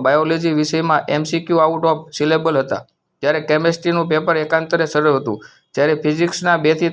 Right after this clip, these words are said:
ત્રણ એમ સી ક્યુ વિદ્યાર્થીઓને ગણતરીમાં લેન્ધી લાગ્યા છે. શાળા શિક્ષકોએ જ્યારે પેપર સોલ્વ કર્યું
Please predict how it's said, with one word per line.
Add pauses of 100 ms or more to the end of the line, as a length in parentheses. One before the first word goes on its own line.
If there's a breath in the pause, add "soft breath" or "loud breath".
ત્રણ
એમ
સી
ક્યુ
વિદ્યાર્થીઓને
ગણતરીમાં
લેન્ધી
લાગ્યા
છે. (640)
શાળા
શિક્ષકોએ (100)
જ્યારે (140)
પેપર (140)
સોલ્વ
કર્યું